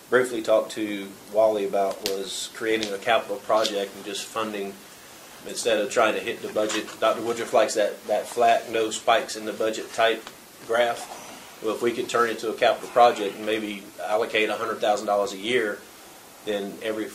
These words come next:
every three to five years, we have the funding available to do a C I P project for sludge removal,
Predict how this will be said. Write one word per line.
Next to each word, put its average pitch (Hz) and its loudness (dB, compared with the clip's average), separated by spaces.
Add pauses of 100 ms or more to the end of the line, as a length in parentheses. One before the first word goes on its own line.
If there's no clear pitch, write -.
(100)
every 107 -2
three 113 -2
to 107 -2
five 104 6
years, 110 0
we 98 -4
have 113 0
the 98 -6
funding 107 -4
available 101 -2
to 98 -8
do 117 -2
a 104 -4
C 107 -4
I 104 2
P 120 -6
project 101 0
for - -12
sludge 123 2
removal, 101 -6